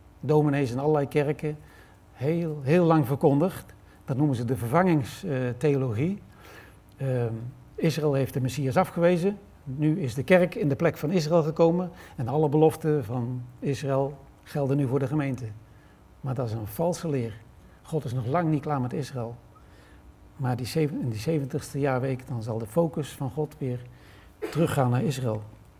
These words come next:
In de vorige eeuw was er een, eh,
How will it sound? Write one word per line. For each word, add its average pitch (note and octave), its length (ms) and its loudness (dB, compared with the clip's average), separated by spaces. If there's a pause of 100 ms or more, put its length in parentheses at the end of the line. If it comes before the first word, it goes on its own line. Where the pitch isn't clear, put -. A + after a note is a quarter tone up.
(2500)
In D3 180 4
de C3+ 120 4
vorige D3+ 480 6
eeuw F#3 300 8
was D3+ 220 -2
er C3+ 140 -2
een, C3 160 -2
eh, B2 200 -2